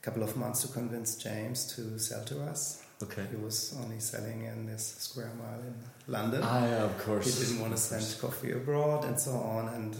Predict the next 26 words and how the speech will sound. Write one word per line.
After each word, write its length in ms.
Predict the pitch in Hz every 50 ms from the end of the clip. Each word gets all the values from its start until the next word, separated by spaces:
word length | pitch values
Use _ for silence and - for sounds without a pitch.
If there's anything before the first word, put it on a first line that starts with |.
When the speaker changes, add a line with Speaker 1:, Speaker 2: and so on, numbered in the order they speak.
| - -
Speaker 1:
um, 460 | 107 104 104 104 104 104 110 113 - - - - - - - - - _ - _ _ - - - - - -
but, 280 | - 113 107 107 - 120
um, 680 | 110 104 104 104 104 104 104 104 107 110 110 - - -
yeah, 200 | 110 107 107 107 110 113 113 - - - - - - - - -
um, 440 | 143 127 127 113 107 110 104 104 110 127
so 160 | 127 - - - 131 - - - - 135 131 - - - - - - -
finally 460 | - - - - 113 117 117 113 113 110
he 80 | 110 107
did, 300 | 107 107 113 117 113 113
and 140 | 107 107
we 280 | 117 107 107 107 104 107
were 160 | 107 107 104
really 260 | 104 104 113 107 107
proud 440 | 107 - 110 107 104 107 110 110 - -
that 260 | 113 110 - - - -
we 280 | 123 113 110 110 110 113 110 - - - - - - - - - - -
could 160 | - - - -
get, 260 | 104 101 101 - - - - - - - - - - - - -
um, 320 | 107 104 104 104 104 104
their 160 | 110 107 104
beans. 420 | 104 - 117 117 123 131 131 - 123
I 80 | 117
think 220 | - - 123 117 104
they 100 | 110 -
do 180 | 107 110 104
a, 40 | 104